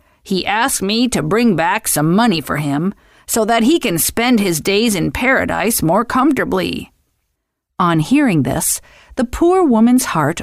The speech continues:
almost broke with pity. Jack looked up at the pale blue sky, and he said, "I came from heaven."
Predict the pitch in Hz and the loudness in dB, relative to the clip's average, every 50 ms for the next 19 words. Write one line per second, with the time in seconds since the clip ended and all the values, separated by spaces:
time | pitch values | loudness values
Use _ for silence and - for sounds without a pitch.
0 | - - 196 233 262 254 202 156 156 - - 196 - - 214 269 294 202 139 151 | -4 -2 0 2 4 4 4 2 0 -2 -6 -8 -6 -2 0 2 2 2 0 -2
1 | - - 214 208 - - 262 302 277 202 131 - - _ _ _ _ _ _ _ | -2 -4 -4 -4 -4 -4 -4 -2 -2 -2 -4 -6 -12 _ _ _ _ _ _ _
2 | _ _ _ _ _ _ _ _ _ _ _ _ _ _ _ _ _ _ _ _ | _ _ _ _ _ _ _ _ _ _ _ _ _ _ _ _ _ _ _ _
3 | _ _ _ _ - - 214 208 233 294 - - 240 220 202 - - 202 190 214 | _ _ _ _ -4 -2 0 0 0 0 -2 0 0 -2 -2 -2 -2 -2 -2 0
4 | - 190 - - 147 - - - 208 226 247 226 202 196 185 175 - - - 220 | -2 -4 -4 -4 -6 -6 -4 -2 0 0 0 0 0 0 0 0 -2 -2 -2 -2
5 | 240 254 208 131 123 123 147 180 - - 240 247 262 277 254 - 262 233 220 156 | 0 0 0 0 -2 -4 -6 -8 -4 -2 0 2 2 2 2 0 0 -2 -2 -2
6 | - - - - _ _ _ _ _ _ _ _ - 160 165 170 185 196 208 - | -6 -10 -18 -20 _ _ _ _ _ _ _ _ -4 -2 -2 0 0 -2 -4 -4
7 | - 214 196 214 220 233 247 240 233 240 247 262 254 226 190 190 175 139 131 131 | -4 -2 0 2 2 4 2 2 2 2 0 2 2 2 2 2 0 0 -2 -2
8 | 117 123 156 | -4 -6 -8